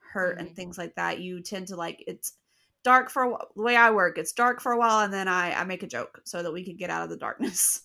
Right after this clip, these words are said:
Speaker 2: Mm.
Speaker 1: <laughs>
Speaker 2: Yeah. I, I've had to be really aware. Uh, I had this pointed out to me when I was in high school that, "Malia, you laugh at really inappropriate times."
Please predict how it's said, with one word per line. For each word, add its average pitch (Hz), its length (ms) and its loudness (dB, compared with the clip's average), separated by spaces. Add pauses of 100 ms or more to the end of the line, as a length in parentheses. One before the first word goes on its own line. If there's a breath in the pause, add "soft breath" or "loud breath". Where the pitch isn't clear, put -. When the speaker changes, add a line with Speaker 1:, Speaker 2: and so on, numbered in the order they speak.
(180)
Speaker 2:
Mm. 269 920 0
Speaker 1:
<laughs> 370 120 -10
Speaker 2:
Yeah. 339 220 -10 (1080 loud breath)
I, 240 260 0 (100)
I've 247 140 -2
had 359 220 -4
to 370 100 -12
be 240 180 -10
really 185 320 -8
aware. 175 500 -8
Uh, 170 560 -8 (640)
I 185 60 -6
had 226 180 -2
this 214 140 -6
pointed 202 260 -10
out 170 240 -10
to - 80 -20
me 175 360 -14
when 160 140 -16
I 160 80 -12
was 165 140 -18
in 151 80 -20
high 160 180 -16
school 160 360 -18
that, 143 420 -12
"Malia, 208 240 -16
you 208 260 -16
laugh 190 420 -10 (200)
at 165 140 -18 (100)
really 156 300 -16
inappropriate 156 580 -20
times." 160 420 -16